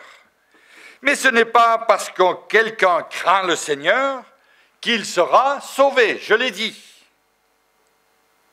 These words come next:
Cela ferait un faux évangile. Ce serait peut-être un évangile très moderne. On dirait, il craint Dieu, il respecte Dieu, tout va bien. Cet homme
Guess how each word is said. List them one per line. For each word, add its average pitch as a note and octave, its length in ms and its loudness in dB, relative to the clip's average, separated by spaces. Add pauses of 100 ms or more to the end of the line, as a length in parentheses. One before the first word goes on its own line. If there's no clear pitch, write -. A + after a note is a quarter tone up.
(800)
Cela G3+ 340 0
ferait F#3+ 460 0
un D#3+ 160 2
faux C#4 320 -2
évangile. E3+ 760 -2 (680)
Ce F#3+ 160 -4
serait G3 340 0
peut-être G3+ 400 0
un G3+ 100 2
évangile G3+ 540 -2
très - 160 -2
moderne. A3 380 0
On G#3+ 80 2
dirait, G#3+ 400 0 (220)
il C4 360 0
craint G3 320 0
Dieu, D4 500 0 (1500)
il C4+ 260 0
respecte F#3+ 580 0
Dieu, C4 440 2
tout D4 80 2
va C#4+ 160 4
bien. G3 280 0 (880)
Cet F3 300 -6
homme C4 340 0